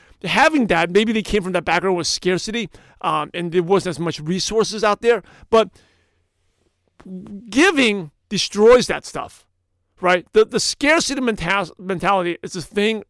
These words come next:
that is gonna hold you back because there's plenty in the world. So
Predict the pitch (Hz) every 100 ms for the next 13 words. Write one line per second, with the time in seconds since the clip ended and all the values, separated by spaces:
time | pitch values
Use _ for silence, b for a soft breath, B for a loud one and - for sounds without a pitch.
0 | - - 170 185 131 156 180 170 _ -
1 | 147 160 156 143 143 - _ b b 196
2 | 202 202 190 - - - 214 226 - 202
3 | 160 _ - 175 175 170 151 156 147 156
4 | 131 - _ _ _ _ _ - - 247